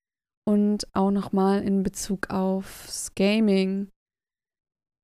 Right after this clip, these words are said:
muss ich sagen, als ich damals diesen Song gehört habe, noch im Musik-T V, entweder auf M T V oder Viva, wo damals halt auch Musikvideos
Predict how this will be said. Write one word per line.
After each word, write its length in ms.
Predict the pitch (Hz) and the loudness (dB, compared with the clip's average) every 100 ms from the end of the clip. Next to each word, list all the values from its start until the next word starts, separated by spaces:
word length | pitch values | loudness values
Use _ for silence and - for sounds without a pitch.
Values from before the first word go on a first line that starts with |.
| _ - | _ 0
muss 180 | 220 214 | 0 0
ich 100 | 202 | 2
sagen, 440 | 214 214 214 214 - - | 2 2 0 -4 -8 -6
als 180 | 202 202 | -4 -4
ich 100 | 196 | -2
damals 760 | 196 202 233 247 254 - - - | 0 2 2 2 0 -2 -10 -12
diesen 280 | - 202 208 | -6 -2 0
Song 340 | - 208 214 | 0 0 0
gehört 360 | 208 208 226 - | 2 2 0 -2
habe, 540 | 220 220 214 220 214 - | -2 0 2 0 0 0
noch 280 | 196 196 | 0 0
im 560 | - 196 190 190 190 196 _ _ _ _ _ | 0 0 2 0 -2 -6 _ _ _ _ _
Musik-T 520 | 208 190 233 - - 220 | 2 4 2 2 2 2
V, 580 | 220 208 202 196 202 196 _ - | 2 2 4 2 0 -4 _ -2
entweder 680 | 196 196 196 190 190 190 - | 0 2 2 4 2 0 -2
auf 280 | 190 - - | -4 -6 -6
M 180 | 196 190 | -4 -4
T 500 | - 196 208 233 269 | -4 -4 -2 -2 -2
V 60 | |
oder 380 | - 208 202 190 | -2 0 0 0
Viva, 460 | 202 220 254 277 285 _ _ _ _ - | 0 0 0 -2 -4 _ _ _ _ -6
wo 120 | 190 | -4
damals 460 | 185 196 196 196 - | 0 0 0 -2 -4
halt 180 | 196 - | -6 -6
auch 140 | 190 | -4
Musikvideos 880 | 196 196 214 - 220 226 226 233 - | -2 -2 -2 -6 -4 -2 -2 -4 -8